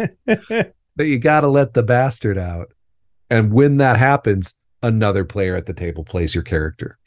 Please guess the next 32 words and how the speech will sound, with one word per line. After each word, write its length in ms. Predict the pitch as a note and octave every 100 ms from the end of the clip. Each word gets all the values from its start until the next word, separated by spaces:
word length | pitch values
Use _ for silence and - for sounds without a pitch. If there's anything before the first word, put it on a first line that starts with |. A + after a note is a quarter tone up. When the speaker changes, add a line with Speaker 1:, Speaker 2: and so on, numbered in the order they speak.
| - - _ _ _ _ _ _ -
Speaker 1:
I 100 | A2
love 320 | G#2 G#2+ G#2
it. 260 | G#2+ G#2 - _ _ _ _ _
I 80 | A2
love 300 | A2 G#2+ G#2
it. 260 | A2 C3 - _ _ _ -
Speaker 2:
And 100 | A#2
then 140 | A2+
you 240 | A2 B2
have 200 | B2+ A#2 -
to 80 |
deal 280 | G#2+ G#2+ G2+ F#2+
with 160 | F#2+
the 100 | -
con-, 480 | - A2 G2+ G#2 A2+ -
the 140 | G#2
consequences 760 | - G#2 G2+ G#2+ F#2+ F2+ F#2+ E2+
of 140 | E2
that 300 | F2+ F2+ E2 - - _ _ _ _ _ _ -
as 480 | A2 G2 F#2+ E2+ - -
the 160 | G2
do-gooder 880 | F#2 G#2+ G#2 F#2 G2 F2 E2+ E2 - _
or 360 | G#2 F#2+ F#2 F2+
the, 500 | F2 F2+ E2+ E2 D#2+ _ _ _ -
you 160 | F#2
know, 340 | E2 E2+ E2+ - _ _ -
the 140 | G2
mercenary. 800 | G2 F#2 - F#2+ E2 F2 A2 F#2+ _ _ -
Speaker 1:
Mm-hmm. 480 | C#3 B2+ B2 C3 D#3 - _ _ _ _ _ _ _ _ _ _ _ _ _ -
Oh 160 | A2+
my 220 | G#2+ G#2 G#2
God, 420 | G#2+ G2+ G2+